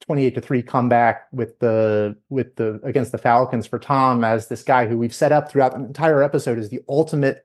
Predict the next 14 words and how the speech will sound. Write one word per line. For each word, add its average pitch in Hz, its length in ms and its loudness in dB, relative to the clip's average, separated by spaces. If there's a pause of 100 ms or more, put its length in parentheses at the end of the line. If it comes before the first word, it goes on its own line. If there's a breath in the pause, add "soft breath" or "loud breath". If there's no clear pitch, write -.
(140)
you 147 100 -2
know, 131 80 4
like 143 240 2
Daniel, 165 380 2
the 127 120 0
ultimate 143 300 -2
underdog 127 500 -2
story. 123 540 -2 (640)
Everybody's 151 440 0
doubting 131 320 2
him, 113 80 -4
including 127 360 -6
his 110 140 -6
coach. 113 520 -2